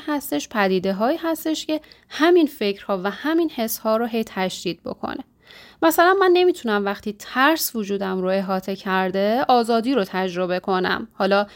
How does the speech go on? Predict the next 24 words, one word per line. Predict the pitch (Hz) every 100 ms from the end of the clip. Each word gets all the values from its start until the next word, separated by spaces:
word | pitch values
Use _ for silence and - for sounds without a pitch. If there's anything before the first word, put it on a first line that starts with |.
| - -
به | 240
هر | 262 302
شکل | - 277 -
و | 254
فرمی | - 247 254 254 247
که | 240 214
بخوام | 220 214 208
حتی | 208 208 220
تصورش | - 185 180 180 180 185 190
کنم. | 214 226 - - - -
نمی‌تونم | 403 403 277 247 220
وقتی | 220 247
خشم | - - 262 320 - 247
من | 208 196
رو | 190
در | 190 185 180
بر | 185 180
گرفته | 180 185 180 185 202 202 247 - - _
با | 277
فریاد | 269 269 254 240 233 226 220
زدن | 233 220 285
و | 320 214
تخلیهٔ | - 220 - 208 208 208 202 202
اون | - 262 349